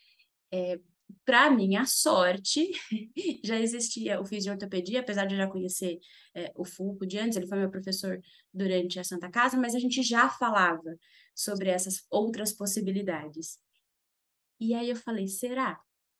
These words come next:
Conversei com, com o Fulco, é, e assim que eu entrei, em dois mil e dezenove,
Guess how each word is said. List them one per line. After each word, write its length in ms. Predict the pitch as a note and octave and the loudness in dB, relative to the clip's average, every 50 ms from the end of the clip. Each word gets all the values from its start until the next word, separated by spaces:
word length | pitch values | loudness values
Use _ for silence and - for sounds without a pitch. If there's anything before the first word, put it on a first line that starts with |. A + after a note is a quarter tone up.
| _ _ _ _ _ _ _ _ _ _ _ _ | _ _ _ _ _ _ _ _ _ _ _ _
Conversei 800 | - G#3+ G#3 G3+ F#3+ F#3+ G#3 G3 - - G3+ G3+ G#3+ A3+ A3+ | -8 -6 -6 -6 -4 -4 -4 -6 -4 -4 -4 -2 0 0 -2
com, 320 | A3+ A3 G#3+ G#3 G3 F#3+ F#3+ | -2 -4 -4 -4 -4 -4 -4
com 180 | F#3+ F#3+ F#3+ F#3 | -2 -2 -2 -2
o 40 | F#3+ | -4
Fulco, 720 | - - A#3 B3 B3+ C4 B3+ B3+ - - B3 B3 B3 A#3+ _ _ _ _ _ _ _ _ _ _ _ _ _ - | -6 -4 -2 2 2 2 0 0 -2 -4 -4 -4 -4 -6 _ _ _ _ _ _ _ _ _ _ _ _ _ -14
é, 300 | F3 F3 F3 F3 E3+ E3+ - | -12 -12 -10 -12 -14 -12 -8
e 260 | - G#3 A3 A3+ A#3+ | -4 -2 0 0 0
assim 380 | B3+ A#3+ A#3+ - - D#4 D#4+ F4 | 0 -2 0 4 8 10 10 10
que 100 | F4 F4+ | 10 8
eu 80 | E4+ D#4 | 4 4
entrei, 640 | D#4 C4 A#3+ - A#3 A#3+ C#4+ D4 B3+ - F#3+ F#3+ - | 4 2 0 2 4 6 6 6 6 4 2 -2 -4
em 100 | G3+ G#3 | -4 -2
dois 200 | F#3+ G3+ G3+ G3 | -2 -2 -2 -2
mil 140 | G3+ F#3+ G3 | 0 0 0
e 60 | F#3+ | 0
dezenove, 800 | F#3+ F#3 F#3 F3+ F#3 G#3 B3 C4+ C4+ B3 A3 - E3+ E3+ E3+ | 0 -2 -2 0 2 2 4 4 4 2 2 -2 -6 -8 -8